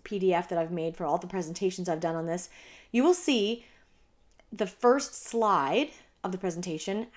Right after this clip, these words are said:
has all of these pillars in a circle with arrows, imagining that they're all connected together and they're working together. So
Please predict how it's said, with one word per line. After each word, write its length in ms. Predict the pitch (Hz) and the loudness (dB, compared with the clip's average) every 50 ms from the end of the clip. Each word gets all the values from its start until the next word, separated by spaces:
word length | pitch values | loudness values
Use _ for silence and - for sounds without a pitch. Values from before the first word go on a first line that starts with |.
| - | -10
has 360 | - 220 214 202 196 190 185 - - | -2 2 4 4 4 4 0 -2 0
all 320 | 196 196 196 214 247 269 | 4 6 6 6 6 4
of 120 | 285 247 220 | 2 0 -2
these 400 | 226 220 226 226 220 208 - - _ _ _ _ _ _ _ _ - | -4 -2 -2 -2 -2 -4 -8 -12 _ _ _ _ _ _ _ _ -8
pillars 500 | - 226 226 208 185 165 165 170 170 - - - | -2 0 2 4 4 4 2 2 -2 -6 -8 -2
in 220 | 220 214 208 202 | 0 0 0 2
a 100 | 185 170 | 0 -2
circle 880 | 170 - - - - - 220 214 214 - 170 147 135 151 202 247 254 - - - - - | -4 -6 -8 -8 -4 -4 -4 -4 -4 -2 -2 0 2 4 4 2 2 -2 -16 -20 -12 -6
with 180 | - 185 185 - - - | -4 -4 -4 -4 -2 0
arrows, 520 | 202 202 202 196 175 151 139 151 165 160 | 2 4 6 6 6 4 2 0 -4 -4
imagining 580 | - 196 196 196 190 185 202 196 - 233 220 214 | -2 -2 0 4 4 4 4 4 2 0 0 0
that 100 | 208 185 | 0 2
they're 180 | 185 170 - - | 0 0 0 2
all 180 | 165 170 - | 0 0 0
connected 420 | - - 190 175 160 - - 170 - | -2 -4 -8 -8 -8 -8 -10 -12 -10
together 400 | - 165 170 160 151 180 208 220 | -10 -6 -4 -4 -2 0 -2 -2
and 140 | - 185 | 0 0
they're 100 | 175 170 | -2 -2
working 380 | 165 160 160 151 - - 160 151 | -2 -2 -4 -4 -4 -6 -12 -10
together. 420 | - - 156 - 143 - - - - - | -10 -12 -10 -10 -10 -10 -10 -12 -14 -8
So 300 | - - 190 185 175 | -4 -2 0 0 -2